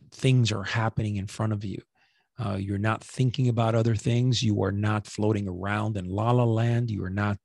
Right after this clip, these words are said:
uh, jumping around in some other planet.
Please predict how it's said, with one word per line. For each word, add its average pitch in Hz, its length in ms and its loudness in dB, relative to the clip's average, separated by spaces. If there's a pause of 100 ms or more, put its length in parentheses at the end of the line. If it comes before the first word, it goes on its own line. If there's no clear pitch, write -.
uh, 98 220 0 (440)
jumping 113 340 2
around 107 600 2 (240)
in 107 120 -2
some 98 220 -4
other 107 220 0
planet. 92 400 -8